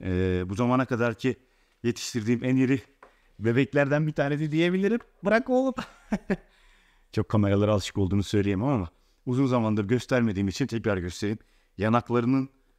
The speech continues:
e, büyüklüğüne, kulaklarının küçüklüğüne bakın arkadaşlar. Scottish Fold gibi. Ve burada en önemli olan şeylerden bir tanesi göz rengi ve göz büyüklüğü ve yuvarlaklığı arkadaşlar. Göz rengi deep blue, kocaman ve yuvarlak. Arkadaşlar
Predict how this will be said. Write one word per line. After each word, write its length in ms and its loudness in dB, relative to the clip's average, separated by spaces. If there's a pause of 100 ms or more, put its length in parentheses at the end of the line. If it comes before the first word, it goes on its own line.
(220)
e, 420 -2 (120)
büyüklüğüne, 600 0
kulaklarının 540 2
küçüklüğüne 460 0
bakın 140 2
arkadaşlar. 340 -2
Scottish 340 -6
Fold 260 -2
gibi. 220 -4 (680)
Ve 140 4
burada 260 0 (100)
en 80 -4
önemli 300 2
olan 220 0 (100)
şeylerden 520 0
bir 40 -6
tanesi 420 -4 (400)
göz 280 2
rengi 340 -2 (960)
ve 120 4
göz 400 0
büyüklüğü 520 0
ve 80 4
yuvarlaklığı 560 2
arkadaşlar. 420 -4
Göz 320 2
rengi 300 0 (300)
deep 260 0
blue, 320 0 (420)
kocaman 540 2
ve 60 4
yuvarlak. 460 0 (100)
Arkadaşlar 560 -2